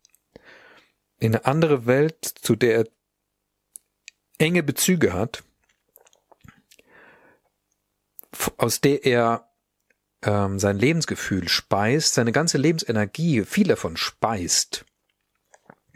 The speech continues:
ähm, von einem anderen Ort und einer anderen Zeit her.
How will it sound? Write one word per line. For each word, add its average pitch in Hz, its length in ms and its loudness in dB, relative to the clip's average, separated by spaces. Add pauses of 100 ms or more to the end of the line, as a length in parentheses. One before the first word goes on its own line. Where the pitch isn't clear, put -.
(880)
ähm, 90 500 -4 (1160)
von - 140 -6
einem 113 260 0
anderen 110 320 0
Ort 143 260 0
und 135 80 -6
einer 107 260 -4
anderen 113 360 -2
Zeit - 460 -2
her. - 240 -12